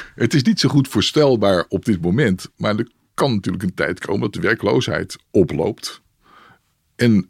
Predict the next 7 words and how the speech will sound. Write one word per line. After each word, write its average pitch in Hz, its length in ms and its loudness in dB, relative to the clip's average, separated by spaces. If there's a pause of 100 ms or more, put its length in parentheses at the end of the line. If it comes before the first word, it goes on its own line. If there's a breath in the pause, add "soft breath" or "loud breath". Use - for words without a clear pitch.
(100)
dat 117 260 -2
er - 80 -8
een 98 100 0
hele 135 260 4
generatie 107 640 -2
mensen 120 480 -2
is - 360 -6